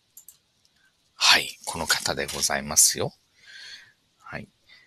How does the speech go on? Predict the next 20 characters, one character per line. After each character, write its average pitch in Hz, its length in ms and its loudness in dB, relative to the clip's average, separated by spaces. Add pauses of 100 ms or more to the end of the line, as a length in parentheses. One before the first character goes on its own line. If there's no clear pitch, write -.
(320)
あ 127 180 12
る 208 160 8
物 131 300 6
事 131 260 6
を 82 80 6
批 90 220 0
判 95 200 4
し - 120 12
た 113 100 8
り、 76 240 2
逆 113 300 6
に 123 100 6
賛 113 320 8
同 107 160 4
す - 160 6
る 104 140 2
場 95 180 6
合 101 160 4
で 113 140 6
も、 76 240 -2